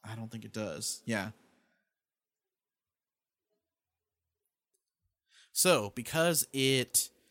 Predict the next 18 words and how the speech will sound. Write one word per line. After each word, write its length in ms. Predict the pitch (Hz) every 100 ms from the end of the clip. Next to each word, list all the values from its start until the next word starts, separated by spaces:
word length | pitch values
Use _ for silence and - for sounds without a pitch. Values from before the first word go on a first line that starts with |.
| _ _ -
um, 380 | 107 104 101 104
describes 560 | 123 - 151 156 160 -
kind 200 | 165 151
of 60 |
the 60 | 123
fullness 540 | - 156 160 143 -
of 200 | 139 120
the 100 | 120
story 420 | 110 - 139 135 117
of 80 |
Jesus, 680 | 113 127 120 113 113 - - -
um, 520 | 113 104 101 101 104 -
and 280 | 110 107
it, 300 | 104 104 104 _ _ _ _ _ -
uh, 520 | 104 101 101 98 98 -
is 140 | 107 104
very 200 | 120 117
universal, 880 | 117 120 113 131 - 131 123 120